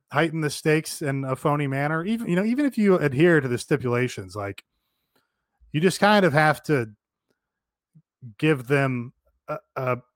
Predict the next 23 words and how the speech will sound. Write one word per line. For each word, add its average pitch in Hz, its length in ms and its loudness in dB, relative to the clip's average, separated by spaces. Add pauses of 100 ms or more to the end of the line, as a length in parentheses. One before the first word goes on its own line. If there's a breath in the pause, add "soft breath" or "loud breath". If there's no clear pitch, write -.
(380)
better 151 220 4
cause 139 400 4
to 143 100 -2
exist 131 380 -2
in 131 60 -8
the 120 60 -4
first 131 320 -6
place 151 320 -4
in 127 80 -6
order 123 220 -2
for - 100 -16
them 120 160 -6
to 110 80 -10
feel 123 300 -2
earned. 139 420 -2 (560 soft breath)
You 127 80 -2
know, 117 300 0
uh, 131 380 -6
a - 20 2
lot 151 160 4
like 143 220 2
the, 123 280 -2
uh, 107 280 -2